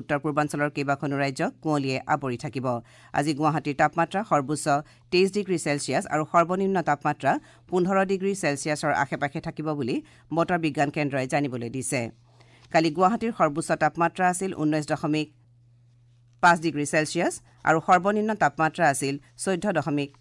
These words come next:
সাত ডিগ্ৰী চেলছিয়াছ। বাতৰি শেষ কৰাৰ পূৰ্বে প্ৰধান বাতৰি কেইটামান আকৌ এবাৰ। চাংচাৰী অখিল ভাৰতীয় আয়ুৰ্বিজ্ঞান প্ৰতিষ্ঠানৰ অন্তঃবিভাগ চলিত বছৰৰ মাজভাগতেই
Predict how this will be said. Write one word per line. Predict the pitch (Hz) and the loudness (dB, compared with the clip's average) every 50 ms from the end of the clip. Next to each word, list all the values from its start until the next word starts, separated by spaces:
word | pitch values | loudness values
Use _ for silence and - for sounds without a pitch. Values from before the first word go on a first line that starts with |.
| - - | -4 -2
সাত | 190 175 151 147 | -2 -2 0 -2
ডিগ্ৰী | 127 120 131 127 - | -6 -6 -6 -8 -6
চেলছিয়াছ। | 139 120 110 - - 123 113 113 - - - _ _ _ _ _ _ _ _ _ _ _ _ _ _ _ _ _ - - _ _ _ _ _ _ _ _ _ - 165 | -8 -8 -8 -8 -8 -8 -8 -8 -10 -12 -14 _ _ _ _ _ _ _ _ _ _ _ _ _ _ _ _ _ -20 -20 _ _ _ _ _ _ _ _ _ -6 4
বাতৰি | 165 160 156 160 160 147 | 4 4 4 4 -4 -2
শেষ | 170 151 - | -2 -4 0
কৰাৰ | 156 143 139 139 | 2 2 2 2
পূৰ্বে | 170 165 156 202 - | 0 -2 -2 -2 -4
প্ৰধান | - 156 170 165 151 151 | -4 -2 0 0 4 4
বাতৰি | 160 160 175 196 196 | 2 2 2 -6 -4
কেইটামান | 202 196 190 196 202 202 277 381 - _ _ _ _ _ - | -4 -4 -4 -4 -4 -4 -6 -8 -10 _ _ _ _ _ -2
আকৌ | 156 156 - 147 131 117 | -2 -2 0 -2 -2 -2
এবাৰ। | 113 120 120 120 139 _ _ _ _ _ _ _ _ _ _ - | -4 -6 -8 -8 -12 _ _ _ _ _ _ _ _ _ _ -4
চাংচাৰী | - 220 202 208 202 - 247 233 254 240 165 | 4 4 6 4 4 0 -2 -2 0 0 -2
অখিল | 143 - 175 170 165 | -2 -2 -4 -2 0
ভাৰতীয় | 180 170 175 175 - 185 180 180 185 196 - _ _ - 135 | 0 0 0 0 -2 -2 -2 -2 -2 -4 -12 _ _ 0 2
আয়ুৰ্বিজ্ঞান | 147 151 147 147 165 160 180 170 160 165 | 2 2 2 0 -2 0 2 0 0 0
প্ৰতিষ্ঠানৰ | 170 156 165 165 - 170 151 156 - - 151 | -4 -8 -8 -4 -2 0 2 2 2 2 2
অন্তঃবিভাগ | 156 147 - 156 151 160 147 156 135 - - - | 0 0 0 -2 -2 -2 0 0 0 0 0 -2
চলিত | 175 156 156 147 165 151 147 | -2 -2 0 0 0 0 0
বছৰৰ | 151 147 - 156 151 151 151 151 147 147 | -2 -2 0 2 2 2 2 2 2 2
মাজভাগতেই | 151 160 156 185 175 165 180 - 185 190 | 2 2 2 -2 -4 -4 -2 -4 -4 0